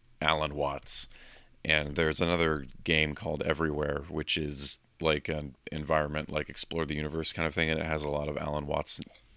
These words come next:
lecture narration over it. And it was kind of nice just hearing something with that kind of aesthetic at the end of it. That's something I appreciated. It's like you're listening to some old lecture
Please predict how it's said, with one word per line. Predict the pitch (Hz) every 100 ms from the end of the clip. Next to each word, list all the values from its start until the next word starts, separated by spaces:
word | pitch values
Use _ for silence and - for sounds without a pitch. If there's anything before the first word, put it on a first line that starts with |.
| - -
lecture | 78 - - 80
narration | 76 76 80 80 - 87 82 - - - - - - 92
over | 90 90 95
it. | 98 - - - _ -
And | 82 80 76 78
it | 82
was | 85 78
kind | - 87 80
of | 76
nice | 78 80 -
just | - 82 - -
hearing | - 90 82 80 80 78 - -
something | - 92 78 90 80 78 80 -
with | 76 78 -
that | 82 80 80 - - - - _ -
kind | 90 82
of | 76
aesthetic | 78 - 85 82 101 - - - - - -
at | 95 -
the | 104
end | 110 113
of | 120
it. | 127 -
That's | - 90 -
something | 80 78 76
I |
appreciated. | 76 76 80 - 78 71 76 69 - - - -
It's | - -
like | 82 80 -
you're | 90
listening | 80 85 90 82
to | 73
some | - 87 80 76 71
old | 82 82 80 76 82 - - - - - _ -
lecture | 82 82 - 90 82 82